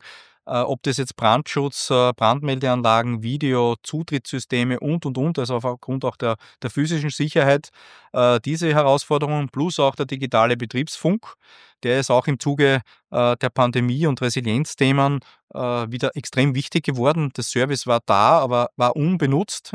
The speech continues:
im Endeffekt. Äh, und jetzt aufgrund, sage ich mal, der Simulationen, äh, die wir gefahren sind,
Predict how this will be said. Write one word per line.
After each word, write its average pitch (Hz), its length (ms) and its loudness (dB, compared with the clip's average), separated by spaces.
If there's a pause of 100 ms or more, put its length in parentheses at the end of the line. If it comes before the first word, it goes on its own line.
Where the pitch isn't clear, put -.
im 139 100 -4
Endeffekt. 147 600 -2 (500)
Äh, 131 240 0
und 135 180 -4
jetzt 131 160 -4
aufgrund, 143 380 -4
sage 143 160 -2
ich 135 80 0
mal, 131 100 0
der 127 260 2
Simulationen, 127 840 0
äh, 123 300 -2
die 131 100 -8
wir 131 120 -2
gefahren 120 420 2
sind, 139 320 -4